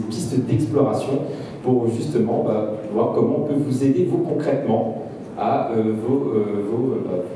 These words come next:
vos entreprises quelque part. Donc, pour vous montrer un petit peu la voie, parce que comme ça, ça peut paraître un peu conceptuel, pour, euh, vous montrer comment jouer à ce jeu,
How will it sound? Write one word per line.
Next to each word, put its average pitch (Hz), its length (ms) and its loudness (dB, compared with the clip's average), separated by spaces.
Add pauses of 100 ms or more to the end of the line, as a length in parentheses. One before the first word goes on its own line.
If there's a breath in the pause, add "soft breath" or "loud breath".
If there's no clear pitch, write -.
(200)
vos 135 160 2
entreprises 113 420 -2
quelque - 280 -2
part. - 220 -6 (400 loud breath)
Donc, 147 220 4 (500)
pour 147 160 6
vous - 100 2
montrer 214 200 0
un 214 40 2
petit - 160 0
peu 180 100 2
la 160 100 4
voie, 226 200 2
parce - 180 0
que - 80 -4
comme - 120 0
ça, 175 100 -2
ça 160 140 0
peut 139 140 2
paraître 135 340 0
un 123 40 2
peu 151 140 0
conceptuel, 139 920 0
pour, 143 260 4
euh, 123 160 2
vous 135 100 0
montrer 156 320 0
comment 160 360 2
jouer 165 400 2
à 127 80 0
ce 135 240 2
jeu, 127 260 2